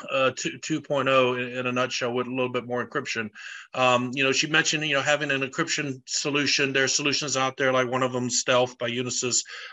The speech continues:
uh, that does a real good job at one layer encrypting pretty much everything. You have other systems out there that'll encrypt all the way down to the D L L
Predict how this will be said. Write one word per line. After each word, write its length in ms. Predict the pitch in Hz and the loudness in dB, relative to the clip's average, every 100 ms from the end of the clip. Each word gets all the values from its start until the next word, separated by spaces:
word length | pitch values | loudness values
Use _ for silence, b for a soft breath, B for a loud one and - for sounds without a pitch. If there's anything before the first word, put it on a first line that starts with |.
| - | -4
uh, 320 | 120 120 123 123 | 4 6 6 2
that 160 | 131 120 | 0 4
does 200 | 131 127 | 4 2
a 60 | |
real 280 | 120 127 139 | -2 2 4
good 180 | 135 131 | 4 4
job 240 | 131 120 | 4 4
at 80 | 120 | 2
one 200 | 127 127 | 0 2
layer 280 | 127 123 120 | 4 4 2
encrypting 440 | - 139 131 120 | 0 -2 -2 -2
pretty 180 | 147 127 | 0 0
much 220 | 123 123 | 0 -2
everything. 520 | - 123 127 120 110 | 0 0 0 0 0
You 120 | 120 123 | -2 0
have 160 | 139 | 2
other 200 | 131 131 | 2 2
systems 440 | 123 127 - 127 131 | 0 0 -2 -2 0
out 180 | 123 | 0
there 120 | 131 127 | 0 0
that'll 240 | 123 120 107 | 2 0 -2
encrypt 240 | - - | -6 -2
all 100 | 123 | -2
the 60 | 123 | 0
way 120 | 120 | 0
down 240 | 120 117 | 0 0
to 80 | 113 | -2
the 80 | 120 | -8
D 200 | 113 120 | -2 0
L 180 | 117 117 | 0 2
L 320 | 117 117 110 | 2 0 -2